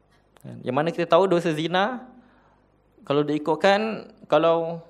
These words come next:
yang telah berkahwin, direjam sampai mati. Dan seterusnya yang kedua,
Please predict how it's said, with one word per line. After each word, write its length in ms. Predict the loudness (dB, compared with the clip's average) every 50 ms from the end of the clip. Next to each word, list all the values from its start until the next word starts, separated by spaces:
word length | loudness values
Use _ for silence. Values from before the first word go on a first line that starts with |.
| _ _ _ _ _ -4
yang 240 | -4 -4 -4 -2
telah 160 | -2 -2 -2 -2
berkahwin, 800 | 0 0 0 2 4 2 2 2 2 2 2 2 0 -2 -6 -8 -14 -18 -20 -20 -20 _ _ _ _ _ _ _ _ _ _ _ _ _ _ _ _ -20 _ _
direjam 560 | 0 2 2 2 2 4 6 6 6 6 2
sampai 480 | -2 -4 -4 -2 -2 -2 -2 -2 -6 -12 -20 _ _ _ _ _ _ _ _
mati. 480 | -8 -4 -4 -4 -4 -4 -6 -6 -6 -6 -8 -14 -20 -20 _ _ _ _ _ _ _ _ _ _ _ -20 -20 -20 -20 _ _ _ _ _ _ _ _ _ _ _ _ _ _ _ _ _ -20 -20 _ _ _ _ _ _ _ _ _ _ _ _ _ _ _ _ _ _ _ _ _ _ _ _ _ _ _ _ _ _ _ _
Dan 240 | -8 -4 -2 -2 -2
seterusnya 400 | 0 4 4 4 4 4 4 4
yang 160 | 4 4 2 2
kedua, 640 | 0 2 2 6 6 6 6 6 4 2 0 -4 -8